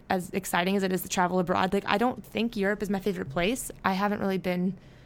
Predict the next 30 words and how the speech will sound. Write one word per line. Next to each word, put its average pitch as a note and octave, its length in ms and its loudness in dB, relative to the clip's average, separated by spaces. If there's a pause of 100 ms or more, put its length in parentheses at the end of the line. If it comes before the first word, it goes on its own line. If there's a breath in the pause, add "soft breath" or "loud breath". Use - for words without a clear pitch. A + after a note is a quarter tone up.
(240 loud breath)
to F#3+ 220 4
many F#3+ 260 2
other F3 140 2
places F3+ 340 -2
to - 120 -4
compare F3 320 -2
it G3 80 -6
to. A#3 180 0
I've F#3+ 100 2
also, F#3+ 240 -2
I've F#3+ 120 0
been A3 160 2
to F#3+ 60 0
London F3 500 2 (440 loud breath)
and, F3+ 240 2
you F#3 100 0
know, F3+ 100 -2
parts F#3 240 -2
of F3 60 0
Mexico, E3 420 -2
but F3 320 0 (480 loud breath)
it's B3 180 0
hard A3+ 260 4
for A#3+ 80 -2
me B3 100 2
to A3 80 2
spend A3 220 0
a G3+ 40 4
long F#3 220 4
time F3+ 440 2